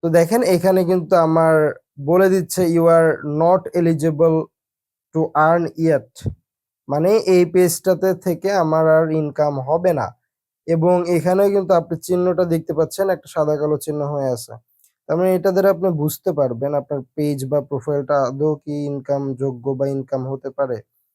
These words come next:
তো এই দুইটা দেখে কিন্তু আপনি বুঝতে পারবেন আপনার পেজটা আসলে, আহ, এলিজিবল না এলিজিবল না আর্নিং করার ক্ষেত্রে। আরেকটা কথা বলে নেই, আপনি আজকে পেজ খুললেন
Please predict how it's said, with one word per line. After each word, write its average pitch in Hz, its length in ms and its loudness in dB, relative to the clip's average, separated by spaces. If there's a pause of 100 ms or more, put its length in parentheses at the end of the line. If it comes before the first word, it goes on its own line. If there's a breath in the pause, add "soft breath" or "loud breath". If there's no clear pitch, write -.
(300)
তো - 60 -12
এই 175 200 0
দুইটা 180 300 0
দেখে 165 320 0
কিন্তু 180 240 -2
আপনি 175 200 -2
বুঝতে 143 300 -6
পারবেন 156 360 0
আপনার 147 280 -2
পেজটা 143 440 -4
আসলে, 156 420 -4 (460)
আহ, 120 300 0
এলিজিবল 160 560 0 (200)
না 143 120 0
এলিজিবল 143 560 -4
না 131 140 -2
আর্নিং 127 560 -4
করার 123 300 -4
ক্ষেত্রে। 120 420 -14 (200)
আরেকটা 165 460 -2
কথা 175 220 -4
বলে 165 260 -2
নেই, 143 220 -6
আপনি 147 280 -2
আজকে 160 400 -2
পেজ 175 240 -2 (160)
খুললেন 185 360 2